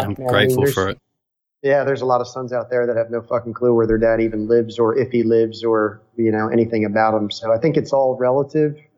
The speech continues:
Speaker 1: Um,
Speaker 2: Massively relative, yeah.
Speaker 1: Totally personal, totally subjective. Um, I, I, I'm so happy you brought up the letter. I, I, I, that's one of the tools that I talk about in, in, um, nurturing friendship. And I, again, I think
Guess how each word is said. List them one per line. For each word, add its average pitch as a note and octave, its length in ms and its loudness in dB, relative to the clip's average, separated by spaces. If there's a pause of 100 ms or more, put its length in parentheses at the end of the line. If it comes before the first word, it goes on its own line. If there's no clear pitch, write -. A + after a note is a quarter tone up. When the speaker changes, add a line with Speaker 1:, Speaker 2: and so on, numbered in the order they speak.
Speaker 1:
Um, A#2 120 -2
Speaker 2:
Massively G#2+ 540 -2
relative, G#2 520 -12
yeah. G2 260 -6 (540)
Speaker 1:
Totally D#3+ 360 2
personal, C#3 480 -4
totally C3+ 360 2
subjective. B2+ 840 -4 (200)
Um, A2+ 580 -2 (640)
I, C#3 40 -2 (180)
I, A#2+ 60 -2 (100)
I'm B2 100 0
so C3 140 -2
happy A#2 260 0
you G#2+ 100 -2
brought A2 240 -2
up A2+ 140 -4
the A2+ 80 -4
letter. A2+ 340 2
I, A2+ 180 0
I, A2+ 340 -4
I, A2+ 180 0 (100)
that's D#3 240 2
one D3 120 2
of A#2+ 80 -2
the - 80 -8
tools C3+ 320 -2
that B2+ 80 -4
I A#2 80 -2
talk B2 260 -2
about A#2 300 -2
in, A2+ 240 -8
in, A2+ 380 -6 (120)
um, A2+ 200 -6
nurturing A#2+ 400 -2
friendship. A#2 500 0
And A2 80 0
I, G#2+ 60 -2
again, G#2+ 280 -2
I G#2 60 -4
think G#2 300 -6